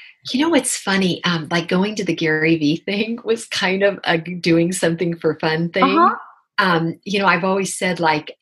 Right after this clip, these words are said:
Speaker 1: I'm not the kind of person that, like, wants to go lay on the beach or something for a vacation. I love, like, going and learning and, you know, taking a class. Um, I al-, our daughter lives in New York, and so I also got to see her when I was there.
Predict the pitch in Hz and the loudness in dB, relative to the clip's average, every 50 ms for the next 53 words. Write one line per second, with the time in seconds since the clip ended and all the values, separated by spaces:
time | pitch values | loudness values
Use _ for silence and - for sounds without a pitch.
0 | _ - 160 180 185 190 196 196 190 175 175 - 170 165 - 175 170 175 170 - | _ -8 -4 -4 -2 -2 -2 0 0 -2 0 -2 -6 -4 -2 -4 -4 -4 -4 -4
1 | - 175 165 160 - - 185 180 170 170 - - 151 143 123 - - - _ _ | 0 0 0 2 0 -2 -2 -2 -2 -2 -2 0 0 0 0 -2 -8 -16 _ _
2 | - 160 160 160 165 - - 175 175 170 170 165 170 165 165 160 160 160 160 151 | -6 -4 -4 -4 -4 -6 -6 -2 0 2 4 4 4 4 2 2 0 -2 -2 0
3 | 156 151 156 165 165 - - 185 - - - 190 185 180 202 190 185 - 208 196 | 0 0 0 0 -2 -2 -4 -2 -2 -2 -2 -4 -4 -2 -4 -6 -4 -2 -2 -2
4 | 185 185 185 180 185 190 196 180 196 185 - - 208 202 208 220 - _ - 170 | 0 0 0 -2 -2 -2 -2 0 0 0 -2 -2 -2 -4 -4 -8 -12 _ -2 0
5 | 185 185 190 190 180 165 170 185 - - - - - - - _ _ _ _ _ | 0 2 0 2 2 2 0 -2 -2 -2 -2 -2 -2 -4 -8 _ _ _ _ _
6 | _ _ _ _ _ - 185 165 160 170 180 185 185 185 180 - - 151 151 147 | _ _ _ _ _ 0 0 2 2 2 0 0 -2 -2 -4 -4 -6 -6 -4 -2
7 | 156 160 160 165 165 170 175 175 175 175 175 170 156 120 135 156 - - _ _ | 0 2 2 4 4 2 2 0 -2 -4 -2 -2 -2 -4 -4 -8 -12 -16 _ _
8 | _ _ 202 196 180 165 160 170 - 196 180 170 196 190 185 151 165 160 - 185 | _ _ -4 -2 0 0 0 -2 0 0 0 0 0 -2 -4 -4 -6 -4 0 2
9 | 175 175 156 156 160 175 - - - - - - - - - - - - _ _ | 4 4 4 4 4 2 -2 -6 -10 -12 -12 -14 -14 -14 -16 -16 -18 -20 _ _
10 | - 190 180 170 165 160 160 165 - - 185 180 185 190 190 - - 185 185 165 | -2 0 0 0 0 -2 -4 -6 -2 0 2 2 4 2 2 0 0 -2 0 0
11 | 185 180 190 196 190 175 165 170 170 165 160 160 160 156 151 151 151 156 156 156 | 2 2 2 2 2 -2 -4 0 0 -2 0 0 -4 -6 -6 -4 -4 -2 0 0
12 | 151 151 147 - - - - 151 156 151 147 - - 170 156 151 - - 127 147 | 0 -2 -4 -8 -16 -10 -6 -6 -4 -4 -4 -2 0 0 2 2 2 2 2 2
13 | 151 147 151 156 - - 175 160 - 151 147 - - - - - 156 147 147 151 | 2 2 0 0 -2 -2 -4 0 0 0 0 0 -2 -6 -4 -4 -4 -2 -2 -2
14 | 147 156 156 156 156 160 151 156 160 160 156 143 - 156 156 156 156 156 156 156 | -2 0 0 0 0 -2 -4 -4 -4 -4 -4 -2 -2 -2 0 0 0 0 -2 -2